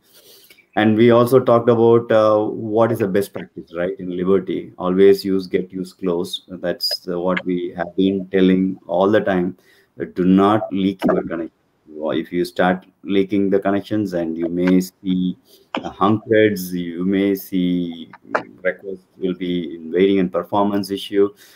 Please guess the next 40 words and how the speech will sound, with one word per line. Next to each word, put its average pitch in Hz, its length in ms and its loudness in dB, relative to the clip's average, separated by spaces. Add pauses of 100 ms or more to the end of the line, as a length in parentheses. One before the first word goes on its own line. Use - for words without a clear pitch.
(380)
Uh, - 80 -2
you 127 220 2
maybe 139 320 4
see 131 180 4
a 127 40 6
lot 117 280 4
of 113 160 0
issues, 85 400 -6
like, 82 220 -4
if 82 100 -16
you 90 60 -6
don't 87 240 -2
follow 82 320 -6
the 76 260 -8 (120)
standard 92 680 0
simple 95 640 -2 (120)
get, 95 280 0
use, 90 300 -2
close - 500 -4
feature, 92 400 -10 (480)
and 107 280 -2
use 113 340 4
one 98 300 0
thread, 95 340 0 (140)
one 87 240 -2
connection 82 440 -6
basis, 98 480 0 (440)
and, 87 480 0
uh, 85 140 -2
set 98 340 0
your 95 200 4
max 95 300 0
connection 104 560 -2
as 92 280 -4
needed, 110 540 2
set - 300 -6
your 87 160 0
minimum 98 400 2
connection 92 400 -4
to - 80 -20